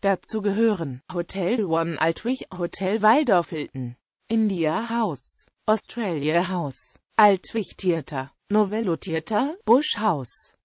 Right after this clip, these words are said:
Television House, London School of Economics and Political Science.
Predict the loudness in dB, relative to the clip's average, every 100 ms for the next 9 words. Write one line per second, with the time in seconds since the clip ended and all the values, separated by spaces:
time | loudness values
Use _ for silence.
0 | _ _ -4 0 0 -2 -4 -2 0 0
1 | 0 0 0 -2 -10 -18 -4 4 4 6
2 | 4 2 0 -4 2 2 4 0 -2 -8
3 | -4 -2 0 2 0 -2 -4 -2 -4 -4
4 | 0 0 -2 -6 -2 -2 0 -2 0 -2
5 | -8 -20 -18